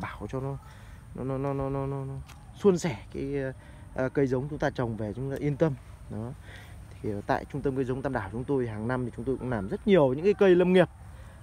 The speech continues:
à, và những cây dược liệu. Thì bà con có nhu cầu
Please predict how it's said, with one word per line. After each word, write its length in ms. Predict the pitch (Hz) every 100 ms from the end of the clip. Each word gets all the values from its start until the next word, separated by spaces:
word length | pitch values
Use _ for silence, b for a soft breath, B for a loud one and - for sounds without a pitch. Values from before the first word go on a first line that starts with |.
| - 107
à, 40 | 107
và 140 | 110
những 120 | 98 139
cây 140 | 165
dược 200 | 135 139
liệu. 140 | 180 - - - - - - -
Thì 60 |
bà 120 | 107 110
con 260 | 131 131
có 140 | 127 160
nhu 160 | 208
cầu 220 | 202 190